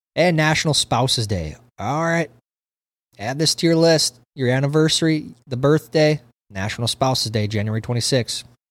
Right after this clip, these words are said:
All right, moving on here. Some finance. What are we doing this morning in the financial world? Uh, the, the earnings season has been kind of a mixed bag.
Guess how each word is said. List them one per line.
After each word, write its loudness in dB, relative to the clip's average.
All 4
right, 6
moving 4
on 6
here. 4
Some -2
finance. 2
What -2
are 0
we 0
doing 0
this -4
morning 0
in -2
the -2
financial -2
world? 2
Uh, 2
the, 4
the 0
earnings 2
season 2
has 2
been 0
kind 0
of 2
a 2
mixed -2
bag. -2